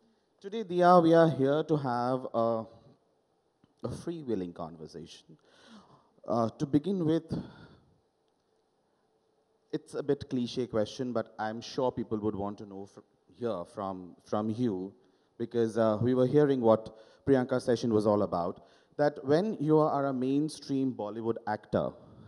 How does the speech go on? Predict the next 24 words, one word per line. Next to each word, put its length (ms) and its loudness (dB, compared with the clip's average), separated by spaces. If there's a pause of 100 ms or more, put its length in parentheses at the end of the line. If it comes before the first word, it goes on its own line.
(140)
and 180 -6
somebody 360 -2
approaches 680 -2
you 300 -4 (280)
for 220 4
a 40 2
different 460 -8
medium, 520 -4 (380)
and 100 0
the 60 6
medium 440 6
when 260 -2 (100)
we 80 -2
are 60 0
discussing 420 -6
obviously 360 -6
is 160 -10
web, 300 -2 (1200)
what 180 6
is 140 0
your 100 6
primary 540 4
concern 800 2 (800)
or 200 4